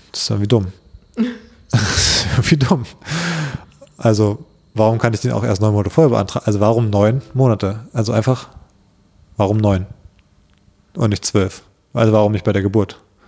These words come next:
Und da gibt's ja auch Kitas, die machen zum Beispiel Betreuungsbeginn schon nach zwei Monaten, also mit zwei Monaten Kindern. Geht ja, gibt's ja auch. Aber da kann ich auch erstmal was beantragen,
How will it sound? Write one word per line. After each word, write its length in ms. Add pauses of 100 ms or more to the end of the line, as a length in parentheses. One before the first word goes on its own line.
(800)
Und 120
da 100
gibt's 180
ja 80
auch 100
Kitas, 440
die 180
machen 260
zum 80
Beispiel 280
Betreuungsbeginn 800 (320)
schon 200
nach 120
zwei 200
Monaten, 480 (340)
also 320 (540)
mit 180
zwei 160
Monaten 360
Kindern. 320 (200)
Geht 180
ja, 140
gibt's 240
ja 80
auch. 240 (1200)
Aber 200
da 80
kann 120
ich 120
auch 100
erstmal 200
was 100
beantragen, 500